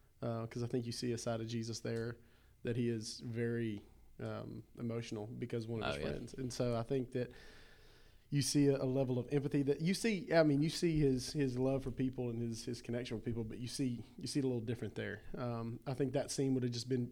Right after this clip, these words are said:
Speaker 1: beautiful to watch. Um, apart from that, um, I don't know, the early nineties. I mean, I'm a child of the nineties.
Speaker 2: The early nineties.
Speaker 1: But I just,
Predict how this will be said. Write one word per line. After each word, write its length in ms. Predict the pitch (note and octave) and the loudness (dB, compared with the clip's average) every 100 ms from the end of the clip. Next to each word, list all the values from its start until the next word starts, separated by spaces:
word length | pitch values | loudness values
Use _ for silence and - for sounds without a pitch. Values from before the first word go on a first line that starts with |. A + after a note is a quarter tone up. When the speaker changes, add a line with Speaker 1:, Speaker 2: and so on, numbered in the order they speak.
| B2+ | 0
Speaker 1:
beautiful 380 | C3 C3+ C3 | 2 2 0
to 60 | A#2 | -2
watch. 520 | G#2 G#2+ G2 - - - - | 0 -2 -4 -6 -10 -8 0
Um, 460 | A#2+ A#2 A2 G#2 G2+ - - - - - - - - - | 2 2 0 -4 -6 -12 -20 -20 -20 -20 -20 -20 -12 0
apart 400 | C#3+ - D#3 E3 | 0 6 6 6
from 160 | C3 A2+ | 0 0
that, 340 | G#2+ G#2 G#2 - - - - - - - | 0 -4 -6 -10 -20 -20 -20 -20 -10 -4
um, 600 | A2+ A#2+ A#2 A#2+ A#2 A2+ - - - - - - - - - - - - - - - - | -4 -2 -4 -4 -4 -8 -12 -20 -20 -20 -20 -20 -20 -20 -20 -20 -20 -20 -20 -20 -12 -4
I 40 | - | -2
don't 160 | G#2+ | -2
know, 140 | A2 G2+ | -2 -2
the 160 | F2+ - - - - - - - - | -4 -8 -18 -20 -20 -20 -20 -14 -4
early 340 | B2 A#2+ A#2+ A#2+ | 0 0 0 0
nineties. 580 | A#2+ B2 C3 C#3 C#3+ - | 0 0 0 0 -2 0
I 40 | |
mean, 160 | C3 B2+ | 2 4
I'm 100 | C#3 | 2
a 40 | |
child 320 | B2 B2 B2 A#2+ | 2 2 4 2
of 100 | A2 | 0
the 60 | G#2+ | 0
nineties. 260 | G#2 B2 | 0 2
Speaker 2:
The 60 | - | 6
early 300 | A#2+ B2 F2+ | 8 8 6
nineties. 500 | E2+ A2 G2+ D#2+ - | 4 4 4 0 -2
Speaker 1:
But 200 | E3 C#3 | 2 8
I 120 | D#3 F3+ | 8 8
just, 260 | F3 D#3+ | 6 2